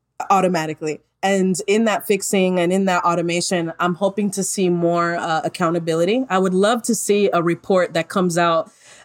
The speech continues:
For example, now a big deal is biometrics, and we're taking people's health information because of the pandemic.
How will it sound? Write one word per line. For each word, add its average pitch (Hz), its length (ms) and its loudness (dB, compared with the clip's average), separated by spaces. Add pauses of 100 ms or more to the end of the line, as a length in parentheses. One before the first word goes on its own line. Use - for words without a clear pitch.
(240)
For - 180 0
example, 214 320 2
now 196 300 2
a 180 60 2
big 180 220 2
deal 180 400 2
is 170 480 -2
biometrics, 185 1000 0 (220)
and 175 680 0
we're 190 160 2
taking 202 380 0
people's 185 480 -2
health 180 280 0
information 180 800 0
because 180 400 0
of 175 80 -2
the 180 80 -2
pandemic. 175 640 0